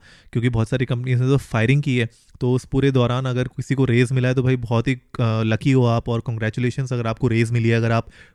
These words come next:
प्रमोट हुए हो तो और भी अच्छी बात है। लेकिन I am sure थर्टी एट परसेंट लोग कह रहे हैं कि उनका करियर प्रोग्रेशन में इम्पैक्ट हुआ है। तो हाँ यार, देखो ये तो, अ, लाजमी था, क्योंकि, अ,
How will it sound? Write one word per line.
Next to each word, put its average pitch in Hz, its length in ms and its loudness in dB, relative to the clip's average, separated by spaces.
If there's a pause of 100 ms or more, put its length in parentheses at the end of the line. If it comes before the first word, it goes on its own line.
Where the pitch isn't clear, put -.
प्रमोट 135 360 4
हुए 143 180 4
हो 143 60 4
तो 139 140 -2
और 127 120 -4
भी 131 120 -4
अच्छी - 200 -4
बात 117 240 -4
है। 120 100 -8 (680)
लेकिन 139 180 -2
I 147 120 0
am - 120 -4
sure 147 220 2
थर्टी 135 120 -4
एट 139 100 -2
परसेंट 139 320 -2
लोग 131 180 2
कह 120 120 -2
रहे 127 100 -2
हैं 131 100 -4
कि 139 160 -6 (360)
उनका 139 220 -2
करियर 127 320 -4
प्रोग्रेशन 131 480 -2
में 139 140 -2
इम्पैक्ट 120 380 -4
हुआ 123 180 -2
है। 123 120 -2
तो 131 240 -2 (340)
हाँ 139 240 2
यार, 120 160 0
देखो 123 320 0
ये 113 120 2
तो, 127 240 0 (140)
अ, 117 140 2
लाजमी 113 420 2
था, 123 160 6
क्योंकि, 123 260 0
अ, - 40 -6